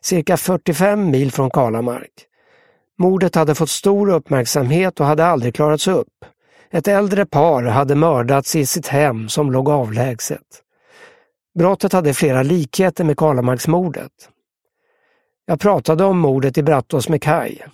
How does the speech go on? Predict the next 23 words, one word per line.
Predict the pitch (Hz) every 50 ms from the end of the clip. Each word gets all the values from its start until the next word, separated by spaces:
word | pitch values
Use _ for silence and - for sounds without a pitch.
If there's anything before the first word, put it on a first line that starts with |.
| _ _ _ _ _ _ _ _ _ _ _ _ _ _ _ _ _
Han | _ - 160 165 165 139
påpekade | 165 165 151 131 - - 143 135 131 120 - 147 135 135 131 135 131 127 - -
något | 190 170 151 135 127 139 123 151
ironiskt | 147 139 143 170 165 151 151 123 110 113 107 - - 160
att | 143 127
han | - 139 131
själv | - - 165 170 156 147 131
funnits | 123 - - 160 151 123 123 120 - -
i | 151
närheten | 139 147 165 143 127 127 123 160 180 165 - - 156 131 120
när | 135 143
mördaren | 139 143 139 135 131 131 131 135 123
slagit | - - 147 135 147 143 -
till. | - 175 - - - - - - _ _ _ _ _ _ _ _ _ _ _ _ _ _ _ _ _ _ -
Men | 160 135 143
hans | 156 156 - 175
alibi | 175 170 165 160 165 151 147 147 135
skulle | - - 170 143 139
nog | 135 139 135 139
räcka | 151 135 - _ - 175
den | 151 165 139 117
här | 120 123
gången, | 120 113 113 110 120 127 127 120 110